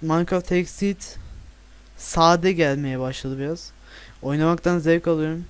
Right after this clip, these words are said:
Hani videosunu çekmekten zevk alıyorum. Sizle paylaşmaktan zevk alıyorum. Ee, ama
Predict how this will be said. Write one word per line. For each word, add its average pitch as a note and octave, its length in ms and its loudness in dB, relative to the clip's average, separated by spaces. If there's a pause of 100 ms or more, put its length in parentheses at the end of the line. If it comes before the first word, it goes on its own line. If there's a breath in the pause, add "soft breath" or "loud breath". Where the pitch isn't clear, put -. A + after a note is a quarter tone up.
(140)
Hani B2 180 -8 (180)
videosunu D3 540 -2
çekmekten D3 560 0
zevk D3+ 320 2
alıyorum. D#3 400 0 (500 loud breath)
Sizle D3 360 2
paylaşmaktan D3+ 800 -2
zevk D#3 300 -2
alıyorum. D#3+ 360 -2 (2250 loud breath)
Ee, D3 1000 2
ama G3 360 0